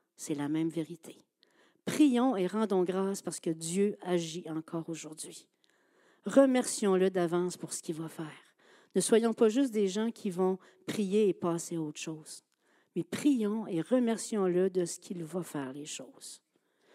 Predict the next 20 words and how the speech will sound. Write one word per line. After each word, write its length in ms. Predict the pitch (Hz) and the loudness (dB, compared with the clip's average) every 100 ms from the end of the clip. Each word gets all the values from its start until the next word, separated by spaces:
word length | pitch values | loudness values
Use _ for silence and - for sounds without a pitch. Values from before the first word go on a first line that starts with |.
| _ | _
Le 160 | - 185 | 2 4
remercier 640 | 180 220 208 180 - - | 4 2 2 -2 -4 -6
d'avance 500 | 190 196 180 180 175 | -4 -2 0 -2 -2
pour 140 | - 160 | -6 -4
les 140 | 160 | -4
guérisons 480 | 165 160 160 151 143 | 0 -2 -2 -6 -8
qu'il 160 | - 160 | -10 -14
va 100 | - | -14
faire. 380 | - 147 - - _ _ _ _ _ _ _ _ _ _ _ _ _ _ _ _ _ _ _ _ _ | -16 -20 -20 -20 _ _ _ _ _ _ _ _ _ _ _ _ _ _ _ _ _ _ _ _ _
Un 140 | 196 208 | 0 4
autre 260 | 214 - | 4 2
endroit, 460 | 196 190 180 185 214 240 - - | 0 0 2 2 0 -8 -14 -2
Luc 320 | 202 240 254 | 2 2 0
vingt-quatre, 800 | 175 190 185 202 170 - - - _ _ _ _ _ _ _ _ _ _ _ _ 220 196 233 _ _ - | 0 0 0 -4 -4 -6 -18 -20 _ _ _ _ _ _ _ _ _ _ _ _ -20 -20 _ _ _ -6
versets 380 | 180 - - 165 | -6 -6 -6 -6
trente 400 | - 196 208 170 | -6 -6 -6 -8
et 40 | |
trente 300 | - 156 - | -6 -8 -6
et 120 | 127 | -8
un. 100 | 120 | -8